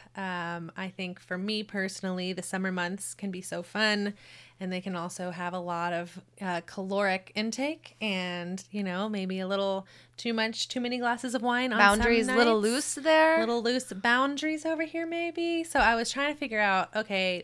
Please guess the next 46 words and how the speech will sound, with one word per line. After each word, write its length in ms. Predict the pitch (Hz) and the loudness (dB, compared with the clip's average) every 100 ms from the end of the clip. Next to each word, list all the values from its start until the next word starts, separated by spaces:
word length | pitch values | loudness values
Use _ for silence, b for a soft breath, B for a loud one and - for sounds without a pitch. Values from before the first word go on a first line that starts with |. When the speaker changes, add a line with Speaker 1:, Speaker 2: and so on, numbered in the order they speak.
| - | -4
Speaker 1:
making 300 | 202 208 208 | -2 -2 -2
my, 220 | 196 180 - | -2 -4 -8
you 140 | 202 185 | -6 -4
know, 100 | 175 | -4
list 300 | 175 175 180 | -4 -6 -6
of 80 | |
everything 300 | 170 175 190 | -4 -4 -6
I 80 | 180 | -6
wanna 200 | 175 180 | -6 -8
do 360 | 175 165 165 170 B B B | -8 -8 -6 -8 B B B
and 100 | 190 170 | -6 -2
also 340 | 190 185 185 | 0 0 -2
kind 240 | 185 180 | -2 -4
of 60 | 175 | -2
that 200 | 180 170 | -2 -2
healthy 460 | 190 180 - 190 180 | -2 -2 -4 -8 -8
tie 380 | - 180 180 175 | -6 -2 -2 -2
in 480 | 175 175 170 165 170 B B B - | -4 -6 -6 -8 -12 B B B -6
and 460 | 180 170 170 170 - - | -4 -2 -4 -8 -12 -4
creating 400 | 214 190 185 185 | 0 2 0 -2
healthy 260 | 180 196 | -4 -6
habits, 720 | 180 180 170 170 - - - - _ _ | -6 -4 -4 -6 -8 -10 -12 -18 _ _
setting 360 | - 190 185 185 | -4 -2 0 -2
aside 400 | - 175 175 175 | -2 0 0 -2
time 360 | 190 175 175 | -2 -2 -4
for 140 | 175 180 | -4 -4
more 180 | 175 | -4
creative 480 | 170 - 190 170 156 | -4 -2 0 0 -2
space 520 | - 185 170 170 - | -6 -4 -2 -4 -8
and 120 | 180 175 | -8 -6
not 220 | 165 - | -6 -4
wasting 380 | 180 185 180 180 | -6 -6 -8 -6
time 260 | 175 175 | -6 -6
doing 240 | 175 175 175 | -4 -4 -4
nothing. 480 | 175 180 165 180 b b - | -4 -2 -4 -6 b b -8
You 80 | |
know, 280 | 254 277 277 254 | -4 -2 -4 -6
Speaker 2:
Yeah. 220 | - 320 | -2 0
Speaker 1:
the 60 | 214 | 0
T 140 | 214 | -2
V 140 | 214 220 | -4 -2
binging 440 | 208 208 208 208 | -2 -2 -4 -6
can 100 | 220 | -4
Speaker 2:
Yeah. 140 | 339 220 | -2 0
Speaker 1:
be 60 | |
real. 380 | 208 202 202 202 | 0 0 0 -2